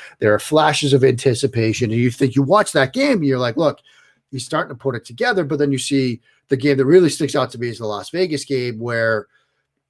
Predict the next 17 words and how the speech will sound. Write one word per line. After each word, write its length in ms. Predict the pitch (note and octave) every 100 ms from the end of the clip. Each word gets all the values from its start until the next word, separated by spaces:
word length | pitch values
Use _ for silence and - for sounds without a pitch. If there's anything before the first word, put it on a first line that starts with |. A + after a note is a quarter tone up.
| -
he 120 | D#3
was 120 | D3+
just 200 | C#3 C3+
missing 320 | C#3+ C#3 C#3+
stuff. 320 | - - B2+ C3+
He 60 |
was 160 | A#2 G#2+
missing 340 | B2 A#2 A2+
reads. 340 | A2 A2+ A#2 A2+
He 60 |
was 120 | G2+
missing 300 | G#2+ A#2 A2+
concepts. 540 | G2 G#2+ G2+ G2 G#2+ -
He 60 |
was 140 | G2+ G2
missing 320 | C3+ C3+ A#2+
throws. 540 | G#2 A2 A2 G#2+ A2